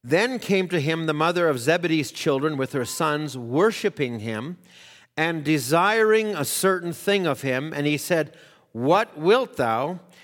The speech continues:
And she said unto him, 'Grant that these my two sons may sit, the one on the right hand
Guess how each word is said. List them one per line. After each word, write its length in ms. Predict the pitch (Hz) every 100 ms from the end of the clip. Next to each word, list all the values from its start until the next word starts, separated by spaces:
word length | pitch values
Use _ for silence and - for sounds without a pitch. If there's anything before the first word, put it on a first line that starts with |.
| - _
And 180 | 156 165
she 220 | - 180
said 320 | 165 - 220 233
unto 240 | 208 151
him, 460 | 127 135 147 151 127
'Grant 460 | 143 175 233 240
that 260 | 220 185 -
these 420 | 180 208 233 196
my 240 | 175 160
two 320 | 156 - 214 226
sons 580 | - 147 123 143 165 - - - -
may 240 | - 143 160
sit, 680 | 151 - 170 147 - -
the 120 | 131 135
one 280 | 147 180
on 140 | 214 226
the 120 | 226
right 280 | 180 147 135
hand 400 | 117 110 127